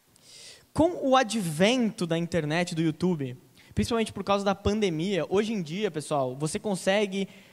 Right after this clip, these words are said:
ouvir pregações de qualquer pessoa na internet, de quem tu quiser.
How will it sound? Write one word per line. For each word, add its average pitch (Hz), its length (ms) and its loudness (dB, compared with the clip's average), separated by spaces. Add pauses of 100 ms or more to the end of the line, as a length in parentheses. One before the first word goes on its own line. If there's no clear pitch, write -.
(160)
ouvir 202 1040 2
pregações 190 1040 -2
de 175 140 -12
qualquer 220 420 -2
pessoa 214 480 -4
na 202 80 -2
internet, 180 720 -4 (400)
de 170 100 -12
quem 277 220 2
tu 262 100 -6
quiser. 160 600 -6